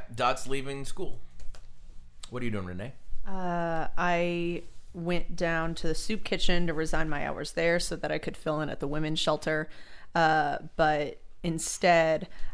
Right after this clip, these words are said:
Speaker 2: uh, I got roped into, uh, preparing the evening meal because they were understaffed.
Speaker 1: <laughs> So you're stuck there for the, for the evening?
Speaker 2: Yeah.
Speaker 1: Okay. So the sisters are, um, either studying or working for the night.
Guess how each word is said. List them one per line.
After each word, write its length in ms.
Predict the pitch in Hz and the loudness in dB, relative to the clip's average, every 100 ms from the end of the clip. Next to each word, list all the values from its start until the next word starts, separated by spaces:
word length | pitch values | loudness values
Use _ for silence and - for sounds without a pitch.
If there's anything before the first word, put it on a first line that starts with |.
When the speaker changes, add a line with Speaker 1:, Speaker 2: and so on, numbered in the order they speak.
| - | 0
Speaker 2:
uh, 460 | 160 156 160 139 - | -2 0 0 -2 -4
I 540 | - 151 151 156 151 202 | -4 -2 -2 -2 -2 2
got 260 | 165 156 160 | 2 2 0
roped 360 | 156 156 - | 0 0 -2
into, 920 | - 156 151 147 151 147 143 139 131 - - | -4 -2 -2 -4 -4 -4 -4 -8 -10 -10 -10
uh, 100 | - | -8
preparing 800 | 117 - - - 147 147 147 143 | -4 -2 0 -2 -2 -2 -4 -4
the 180 | 139 135 | -4 -4
evening 300 | 156 156 147 | -2 -2 -4
meal 320 | 135 135 110 | -4 -2 -2
because 300 | - - 131 | -4 -4 -2
they 80 | 139 | -2
were 120 | 123 | -4
understaffed. 720 | 87 117 - - - - - - - - | -4 -2 -4 -4 -8 -8 -10 -10 -2 2
Speaker 1:
<laughs> 60 | - - 359 370 359 - - - - - - 190 - - - | 2 2 -2 -2 -2 -4 -4 -4 -4 -6 -8 -12 -12 -6 -2
So 100 | 143 | 2
you're 100 | 135 | 4
stuck 240 | 143 127 | 4 4
there 140 | 120 104 | 2 0
for 100 | 104 | 0
the, 140 | 92 95 | -2 -4
for 100 | 104 | -6
the 80 | 90 | -8
evening? 300 | 87 85 98 - | -10 -8 -10 -10
Speaker 2:
Yeah. 60 | - - - - | -14 -16 -12 -8
Speaker 1:
Okay. 220 | 214 208 - - - - - - - - - | -6 -6 -6 -6 -6 -6 -8 -10 -10 -10 -12
So 140 | - 131 | -8 -8
the 80 | 120 | -8
sisters 440 | 147 - 139 123 | -8 -8 -6 -4
are, 180 | 120 113 | -2 0
um, 320 | 110 104 101 107 | 0 0 -4 -4
either 240 | 113 110 | -4 -4
studying 500 | - 127 123 120 110 | -6 -6 -6 -6 -6
or 100 | 95 | -6
working 340 | 95 92 104 92 | -6 -8 -6 -6
for 120 | 98 | -6
the 80 | 92 | -8
night. 260 | 95 117 | -10 -10